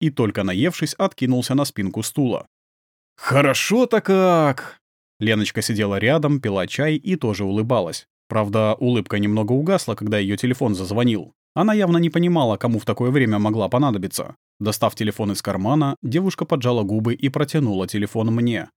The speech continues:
На экране было имя "бывший муж". "Я могу поговорить?" Немного не поверил. "Угу",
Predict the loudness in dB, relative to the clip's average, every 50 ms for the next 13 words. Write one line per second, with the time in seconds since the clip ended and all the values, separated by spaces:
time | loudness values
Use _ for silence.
0 | _ _ -6 -2 -2 -2 0 0 2 2 2 4 4 2 2 2 2 2 2 2
1 | 2 2 2 2 0 -2 -4 -6 -8 -4 -2 -2 -2 -2 -4 -4 -2 0 0 0
2 | 0 -2 -4 -6 -12 -18 _ _ _ _ _ _ _ _ _ _ _ -4 -2 2
3 | 4 4 4 4 4 2 2 0 0 0 0 0 0 2 2 2 2 0 -2 -2
4 | -8 _ _ _ _ _ _ -2 0 2 2 2 0 0 0 -2 -2 0 0 0
5 | 0 0 -2 -4 -6 -8 -10 _ _ _ _ _ _ _ _ _ 0 2 4 4
6 | 6 6 6 6 6 6 4